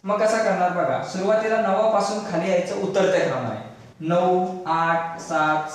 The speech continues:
सहा, पाच, चार, तीन, दोन, एक आणि शून्य लिहिलं. आता इथं शून्य नऊ म्हणजे नऊ, मग इथं फक्त एक एक वाढवत जायचा.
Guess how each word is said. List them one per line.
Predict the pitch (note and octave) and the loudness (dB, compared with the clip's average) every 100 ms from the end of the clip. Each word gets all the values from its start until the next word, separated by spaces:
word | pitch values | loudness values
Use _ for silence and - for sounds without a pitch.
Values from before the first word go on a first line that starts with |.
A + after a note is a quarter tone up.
| - | -4
सहा, | D3 D3 C#3+ C#3+ - - | -2 0 -2 -6 -10 -8
पाच, | D3+ D3 D3 D3 - - | -2 0 0 -2 -6 -6
चार, | D3+ D3 D3 D3 - | -2 0 -2 -4 -8
तीन, | D3 C#3+ D3 B2 | -10 -8 -10 -10
दोन, | C#3 C#3+ C#3+ - | -6 -4 -6 -8
एक | C#3+ C#3+ | -8 -8
आणि | - | -6
शून्य | E3+ A#3+ A#3+ | -6 -4 0
लिहिलं. | A3 G#3 G#3 - - - _ _ _ | 0 0 -2 -6 -16 -20 _ _ _
आता | - A3+ A#3 | -2 2 2
इथं | A3+ B3+ | 4 2
शून्य | A#3+ A3+ A3 G3 | 2 0 2 2
नऊ | D#3 | 2
म्हणजे | D3+ D#3 F3+ | 0 -2 -4
नऊ, | D#3+ - - - - - _ | -4 -6 -10 -18 -20 -20 _
मग | F#3+ | -2
इथं | A#3+ | 0
फक्त | A#3+ A#3 B3 | 0 0 -2
एक | B3 G#3 G#3+ | -2 -2 0
एक | B3 B3 | 2 2
वाढवत | G3 E3 E3+ - | 4 4 2 0
जायचा. | - - | -2 -2